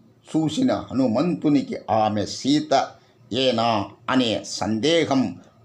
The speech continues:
పదే పదే తలెత్తసాగింది. సంస్కారహితమై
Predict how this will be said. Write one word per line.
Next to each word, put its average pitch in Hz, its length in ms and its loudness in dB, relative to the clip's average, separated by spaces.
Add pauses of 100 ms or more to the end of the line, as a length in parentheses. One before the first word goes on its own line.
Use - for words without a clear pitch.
పదే 139 400 2
పదే 104 480 -2
తలెత్తసాగింది. 92 2000 -6 (2250)
సంస్కారహితమై 123 1400 2